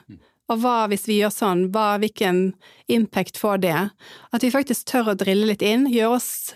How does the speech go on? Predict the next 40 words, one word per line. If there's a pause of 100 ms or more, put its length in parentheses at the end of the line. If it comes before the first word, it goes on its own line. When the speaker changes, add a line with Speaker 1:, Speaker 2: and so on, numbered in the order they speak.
(140)
Speaker 2:
litt
sårbare
i
en
sånn
prosess.
Speaker 1:
Mm. (440)
Speaker 2:
For
det
er
jo
ingen
som
forventer
at
jeg
er
ekspert
på
I
T,
selv
om
I
T
ligger
under
meg.
Speaker 1:
Mm. (280)
Speaker 2:
Men
jeg
må
forstå
de
store
linjene,
Speaker 1:
Mm.
Speaker 2:
jeg
må
forstå